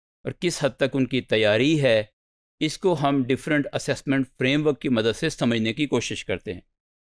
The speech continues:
तो सबसे पहले जो ऑथर्स हैं जिन्होंने फ्रेमवर्क दिया, उनका नाम है प्रॉप्स्ट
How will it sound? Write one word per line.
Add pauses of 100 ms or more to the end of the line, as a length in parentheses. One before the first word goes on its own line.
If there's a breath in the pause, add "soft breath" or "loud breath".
(280)
तो
सबसे
पहले
जो
ऑथर्स
हैं
जिन्होंने
फ्रेमवर्क
दिया,
उनका
नाम
है
प्रॉप्स्ट